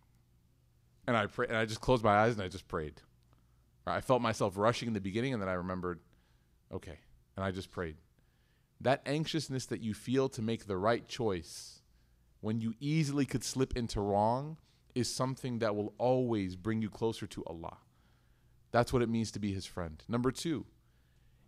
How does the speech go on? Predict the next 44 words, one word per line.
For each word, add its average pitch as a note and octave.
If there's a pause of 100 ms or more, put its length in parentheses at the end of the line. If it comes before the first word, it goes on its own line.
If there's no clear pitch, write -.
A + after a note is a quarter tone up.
(220)
when C3
you're C#3+
in F3+
the D#3+
midst E3+
of F3
a F3+
test, - (840)
you're B2
not E3+
gonna E3
be E3
test-free. - (1080)
When B2
you're C#3+
in D#3
the C3
midst D#3
of D#3+
a D3+
test, C#3
what C#3
does C#3+
that C#3
test C#3+
do F#3
to -
you? F#2+
Does G#2+
it G#2
push C3
you C#3
further C3+
away D3+
or A#2+
does A#2
it A2+
bring A2+
you A2
closer? - (1400)
What C3+
does C#3+
it B2+
do? C3